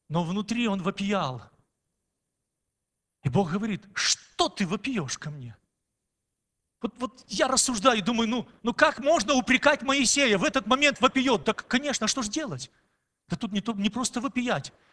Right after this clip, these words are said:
Тут, как у нас говорили в деревне, "Голосить надо".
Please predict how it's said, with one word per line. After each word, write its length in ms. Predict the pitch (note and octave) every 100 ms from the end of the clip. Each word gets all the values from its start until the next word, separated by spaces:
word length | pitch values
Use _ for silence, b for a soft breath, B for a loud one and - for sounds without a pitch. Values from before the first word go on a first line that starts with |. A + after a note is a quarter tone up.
| _
Тут, 220 | A#3 A3 b -
как 160 | A3
у 20 | G#3
нас 260 | A#3 - -
говорили 320 | E3+ A3+ G#3+
в 60 |
деревне, 300 | E3+ A#3 G#3+
"Голосить 760 | - D#3+ A3 G#3 - F4 D#4 -
надо". 380 | G#3 D3 B2+